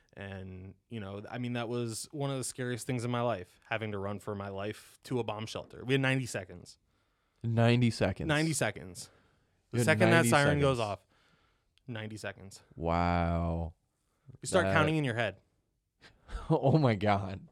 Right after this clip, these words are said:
Speaker 2: You're like, "All right," like, there's the alarm, boom, one second, and then you're just counting, and you're
Speaker 1: You, you
Speaker 2: trying
Speaker 1: just
Speaker 2: to
Speaker 1: run, like,
Speaker 2: run to
Speaker 1: one,
Speaker 2: that
Speaker 1: two,
Speaker 2: shelter.
Speaker 1: three. You're just running, and you're counting in your head as you're, as you're running. I mean, it's just kinda like a subconscious thing,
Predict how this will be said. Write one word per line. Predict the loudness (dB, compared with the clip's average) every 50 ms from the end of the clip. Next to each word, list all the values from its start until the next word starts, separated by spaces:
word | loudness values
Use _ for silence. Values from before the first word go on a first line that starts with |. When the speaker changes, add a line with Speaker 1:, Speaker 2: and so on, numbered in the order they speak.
| -20 -20 -20 -20 -20 -20 -12 -2
Speaker 2:
You're | 0 2 4
like, | 4 4 2 2 0 -2 0
"All | 2
right," | 4 4 4 4 2 -2 -6 -16 -20 -14 0 2
like, | 2 2 2 0 -2 -2
there's | 0 0 0 0 0
the | 0
alarm, | 0 4 4 6 6 6 4 2 -2 -6 _ _ 2
boom, | 4 4 4 2 0 2
one | 2 2 2 4
second, | 2 2 2 2 2 -2 -4 -4 -4
and | -4 -4 -2 -2
then | -4 -2
you're | -4 -4
just | -4 -4 -6 -6
counting, | -4 -4 -2 -2 -2 -2 -2 -2
and | -2 0
you're | 0 0
Speaker 1:
You, | 0 -2
you | 0
Speaker 2:
trying | 0 0 2 2 2
Speaker 1:
just | 0 0 0
Speaker 2:
to | 0 2
Speaker 1:
run, | 2 2 2 0
like, | 0 0 2
Speaker 2:
run | 2 4 4 6 6 4 4
to | 4
Speaker 1:
one, | 2 4
Speaker 2:
that | 4 4 2 2
Speaker 1:
two, | 0
Speaker 2:
shelter. | 0 2 2 2 2 2 2 2 2 2 2 0 -2 -8 _ _ -10
Speaker 1:
three. | -8 -6 -6 -4 -4 -6 -6 -8 -10 _ _ _ _ -10
You're | -6 -4 -4 -4
just | -6 -8 -8
running, | -4 -4 -2 -2 -4 -6 -8
and | -8 -8 -8
you're | -8 -10
counting | -6 -4 -4 -4 -2 -4
in | -4
your | -4 -2
head | -2 -2 -2 0
as | -2 -2 -4 -4 -4
you're, | -6 -6 -6 -6 -8 -10 _ _ _ _ _ _ _ _
as | -8 -8 -6
you're | -6 -6
running. | -4 -4 -4 -6 -8 -10 -12 -10
I | -8
mean, | -6 -6
it's | -4 -4
just | -6 -8 -6
kinda | -6 -6 -4 -4
like | -6 -6
a | -6 -8
subconscious | -8 -8 -8 -8 -8 -10 -10 -10 -10 -14 -16
thing, | -14 -12 -12 -12 -14 -16